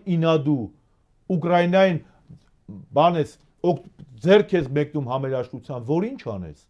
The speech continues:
որ չափալախ ուտես, լավ, Վրաստանի կարելի է սովոր-, մենք սիրում ենք, չէ, ազգային բան ունենք, մեծամտություն ունենք, մենք էս ենք, Տիգրան Մեծը, Մեսրոպ Մաշտոցը, որ թատրոն ունենք, սենց էր, Գրիգոր Նարեկացին,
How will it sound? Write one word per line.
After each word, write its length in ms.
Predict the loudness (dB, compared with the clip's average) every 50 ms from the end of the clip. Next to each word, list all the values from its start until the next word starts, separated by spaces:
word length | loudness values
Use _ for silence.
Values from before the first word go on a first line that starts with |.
| _ _ _ _ _ _ _ _ -12
որ 120 | -12 -12 -4
չափալախ 560 | 0 0 0 2 2 2 2 2 2 -2 -4 -10
ուտես, 440 | -16 -12 -8 -8 -8 -8 -10 _ _ _ _ 2
լավ, 260 | 4 4 4 4 2 _ _ _ _ _ 0 4
Վրաստանի 600 | 8 10 10 8 8 6 2 2 2 2 0 -2
կարելի 360 | 0 2 4 6 6 6 6 4
է 80 | 2
սովոր-, 420 | 2 0 -2 0 0 0 0 -2 -4 -6 _
մենք 300 | -4 -2 -2 -2 -2 -6 _ _ _ _ -10 -4
սիրում 280 | -2 -2 0 0 -2 -4
ենք, 80 | -2 0
չէ, 120 | 2 2 2
ազգային 460 | 2 0 0 0 0 2 2 2 0
բան 220 | 0 0 0 0 -2
ունենք, 300 | -4 -8 -10 -10 -12 -14 -18 _ _ _ _ _ -6
մեծամտություն 680 | -6 -4 -2 -2 -2 -2 -2 -2 -4 -6 -8 -8 -8 -10
ունենք, 300 | -10 -10 -10 -10 -10 -10 -8
մենք 280 | -8 -8 -8 -8 -8 -8
էս 160 | -8 -6 -4 -4
ենք, 200 | -4 -4 -4 -6
Տիգրան 420 | -8 -8 -4 -2 -2 -2 -2 -2 -2
Մեծը, 380 | -2 -4 -4 -4 -2 -2 0 0 0 -2 -6 _ _ _
Մեսրոպ 420 | -8 -6 -6 -6 -4 -2 -4 -2 -2
Մաշտոցը, 580 | -4 -4 -4 -4 -6 -8 -8 -8 -6 -4 -4 -2
որ 200 | 0 0 -2 -2 -2
թատրոն 380 | -4 -4 -4 -4 -4 -6 -6 -6
ունենք, 300 | -4 -4 -4 -4 -4 -6
սենց 320 | -8 -8 -8 -8 -6 -4
էր, 140 | -2 -2 -2 -4 -10 _
Գրիգոր 380 | -4 -2 -2 -2 -2 -4 -4 -4
Նարեկացին, 540 | -2 -2 -2 -2 -2 -4 -6 -6 -8 -12 -16